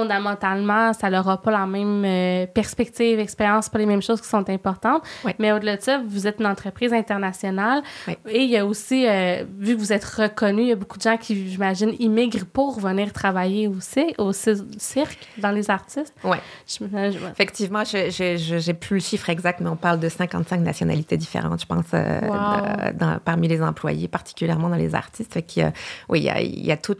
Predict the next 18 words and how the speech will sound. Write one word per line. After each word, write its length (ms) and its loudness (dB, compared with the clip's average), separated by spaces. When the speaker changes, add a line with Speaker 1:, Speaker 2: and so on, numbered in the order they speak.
Speaker 2:
le, 340 0
le 60 2
mélange 340 2
culturel, 580 0
euh, 260 2
à 140 -2
ce 160 -4
niveau-là 400 0
aussi. 500 -4
En 140 4
plus, 300 -6
il 40 -6
y 40 0
a, 20 -2
il 60 -2
y 40 0
a 40 2
comme 440 2